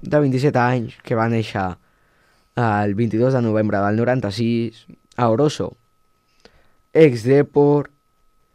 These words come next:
i que està ara mateix al, al Depor.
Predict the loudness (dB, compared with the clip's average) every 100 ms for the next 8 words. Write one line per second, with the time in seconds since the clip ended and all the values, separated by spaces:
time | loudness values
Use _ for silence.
0 | _ _ -8 -6 -2 -4 -2 -2 -2 -2
1 | -4 -4 -4 -4 -8 -18 _ _ _ _
2 | _ _ _ _ _ _ -6 -4 -4 -6
3 | -8 -10 -12 -16 _ _ _ _ _ _
4 | _ _ _ _ _ _ -20 _ _ -8
5 | -6 -6 -10 -16